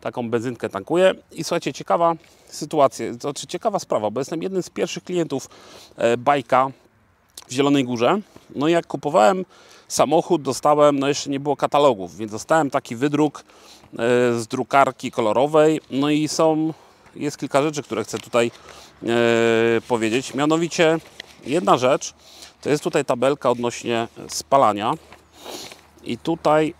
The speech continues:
e, wedle tego, co dostałem, jak kupowałem samochód, w zasadzie zanim kupiłem, e, samochód, to już dostałem. E,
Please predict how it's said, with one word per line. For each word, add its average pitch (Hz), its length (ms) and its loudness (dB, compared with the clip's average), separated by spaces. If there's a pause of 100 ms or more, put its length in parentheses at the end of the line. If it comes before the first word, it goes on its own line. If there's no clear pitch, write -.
(140)
e, - 60 -12 (540)
wedle 123 640 2
tego, 135 280 -2
co - 120 -10
dostałem, 135 460 2
jak 117 100 -4
kupowałem 127 560 0
samochód, 107 520 -4
w - 40 -16
zasadzie 147 440 -2 (360)
zanim 151 300 2
kupiłem, 139 360 -2 (200)
e, 113 40 -4
samochód, 139 420 0
to 113 80 -2
już 113 120 -2
dostałem. 120 580 0 (1000)
E, 120 480 2